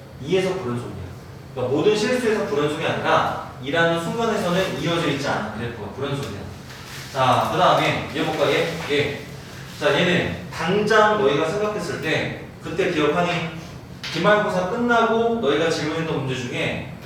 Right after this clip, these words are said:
내 기억에 수학 한번 질문했었고 다른 친구들도 했었어.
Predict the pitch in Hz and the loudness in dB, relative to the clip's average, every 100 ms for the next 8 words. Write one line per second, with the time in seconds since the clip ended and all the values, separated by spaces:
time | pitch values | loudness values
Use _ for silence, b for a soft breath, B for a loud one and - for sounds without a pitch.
0 | - 170 180 151 151 156 160 240 240 233 | -4 0 2 2 0 0 -2 2 4 4
1 | 180 175 127 131 131 139 131 185 214 214 | 2 0 -2 -4 -4 -6 -4 0 0 0
2 | 175 - 147 156 165 - - | -2 -2 -2 -4 -4 -6 -10